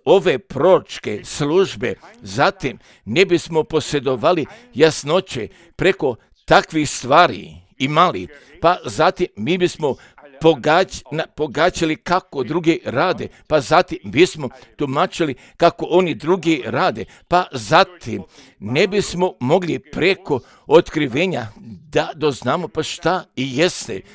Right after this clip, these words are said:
pa zatim poslije toga kada čujemo ljude kako govoru od žiga zvjerina, pa jednostavno kako kažu, ako ne drži subote, on ima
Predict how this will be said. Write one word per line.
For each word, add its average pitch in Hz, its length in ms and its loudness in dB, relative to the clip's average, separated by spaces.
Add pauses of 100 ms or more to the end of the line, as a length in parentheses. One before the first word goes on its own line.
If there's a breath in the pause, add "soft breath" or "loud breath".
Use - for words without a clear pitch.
(120)
pa 147 120 0
zatim 151 440 0
poslije 165 400 0
toga 139 400 0 (400 loud breath)
kada 170 300 2
čujemo 185 480 -2 (100)
ljude 156 380 2
kako 165 480 0 (320 soft breath)
govoru 151 560 4
od 160 180 4 (160)
žiga 151 460 0
zvjerina, 143 600 -2 (300 loud breath)
pa 135 100 -2
jednostavno 147 760 0 (320 soft breath)
kako 165 380 2
kažu, 160 560 -4 (260 loud breath)
ako 185 340 2
ne 160 100 2
drži 160 440 -2
subote, 151 720 0 (320 soft breath)
on 180 240 4
ima 180 280 0